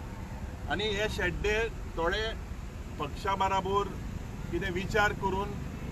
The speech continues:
उलयता, भायरूय उलयता. काँग्रेसान पोत येतले, दुसरे पक्षान येतले, तेशे, तेशे, तेशे, हे सग-, हे सगळे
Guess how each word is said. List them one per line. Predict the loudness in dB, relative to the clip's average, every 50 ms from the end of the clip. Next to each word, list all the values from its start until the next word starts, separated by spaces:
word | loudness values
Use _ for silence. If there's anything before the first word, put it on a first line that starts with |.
| -4 -4 -4 -4 -4 -4 -4 -4 -4 -4 -2 0 2
उलयता, | 2 4 4 4 4 4 4 4
भायरूय | 4 4 4 4 4 4 4 4
उलयता. | 4 4 4 2 2 0 -2
काँग्रेसान | -4 -4 -4 -4 -4 -2 0 2 0 2 2 0 0
पोत | 2 2 0 2 2
येतले, | 0 0 0 -2 -2 0 0 0 0
दुसरे | 2 2 2 2 2 -2 -2 -2
पक्षान | 0 -2 -2 -2 0 0 0 0 2 2
येतले, | 0 0 0 0 -2 -2 0 0 0 0 0 0
तेशे, | 0 0 0 0 0 -2 -2
तेशे, | -2 -2 -2 -2 0 -2 -2
तेशे, | -2 -2 -2 -2 -2
हे | -2 -2
सग-, | 0 2 2
हे | 2 2 0 -2 -4 -4 -2 -2
सगळे | -2 -2 -2 -2 -4